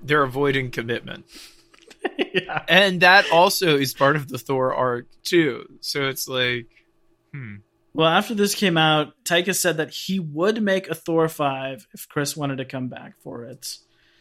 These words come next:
Speaker 2: But do we wanna see it, Emin? Do you need another Taika Thor movie?
Speaker 1: The only person who could do a good Thor five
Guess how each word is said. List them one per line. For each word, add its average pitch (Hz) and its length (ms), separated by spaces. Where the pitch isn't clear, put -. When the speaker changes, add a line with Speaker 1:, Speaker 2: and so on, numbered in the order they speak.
Speaker 2:
But 143 140
do 170 160
we 233 120
wanna 190 240
see 160 320
it, 123 260
Emin? 135 260
Do 156 100
you 156 300
need 175 460
another 147 400
Taika 135 720
Thor 127 340
movie? - 260
Speaker 1:
The 143 220
only 185 260
person 170 320
who 131 120
could 117 160
do 113 140
a 101 60
good 120 520
Thor 151 320
five 139 500